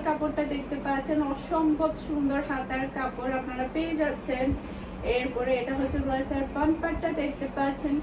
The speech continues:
খুবই প্রিটি। বিশেষ করে এই ড্রেসের কালারটা বেশি সুন্দর। এই কালারটা মানাবে না এরকম কোনো মানুষই হতে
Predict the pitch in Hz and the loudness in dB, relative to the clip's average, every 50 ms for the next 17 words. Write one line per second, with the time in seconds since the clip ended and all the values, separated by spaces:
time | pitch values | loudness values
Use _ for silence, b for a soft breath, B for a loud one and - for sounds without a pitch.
0 | - - 359 349 339 285 311 349 349 349 349 339 - - - - 269 269 262 - | 0 -2 -2 0 0 0 0 2 2 2 2 0 -2 -4 -4 -2 -2 -2 -2 -2
1 | 254 262 - - 269 262 311 302 294 - 339 311 311 320 277 294 285 285 285 294 | -4 -6 -4 -4 0 2 2 2 2 2 4 4 4 4 4 2 2 0 2 2
2 | 302 285 285 - 285 269 254 254 247 262 277 294 294 - - - 330 311 269 285 | 0 0 0 2 4 4 4 4 4 4 2 2 0 -2 -4 0 0 2 2 2
3 | 262 254 - 269 262 - 285 254 240 220 208 180 202 214 B B B B B B | 0 0 0 -4 -4 0 0 2 2 2 0 0 -2 -2 B B B B B B
4 | B B B - 269 330 - - - 269 269 277 311 320 320 320 - - 370 330 | B B B 4 4 4 4 6 8 8 8 8 8 6 4 2 0 4 6 6
5 | 302 269 - 226 240 262 277 285 277 269 277 277 302 294 294 254 233 233 240 240 | 6 6 4 2 4 4 4 4 4 4 4 4 6 6 6 6 6 8 8 8
6 | 247 240 240 247 247 233 - 233 233 269 277 262 240 226 220 220 240 247 240 - | 8 8 4 4 -2 0 0 2 4 4 4 4 4 4 2 2 2 2 0 2
7 | 285 277 269 262 233 - 226 | 2 2 2 2 0 -2 -2